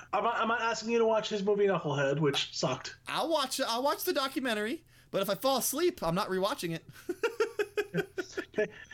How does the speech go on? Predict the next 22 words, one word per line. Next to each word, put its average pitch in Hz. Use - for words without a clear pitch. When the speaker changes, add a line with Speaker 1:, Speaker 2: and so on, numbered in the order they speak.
Speaker 1:
I 185
might 214
even 247
ask 247
you, 233
I -
might 220
even 233
ask 220
you 233
to 220
watch 214
his 208
appearance 202
in 190
the 180
Cisco 185
Thong 185
Song, 170
uh, 156
music 175
video. 156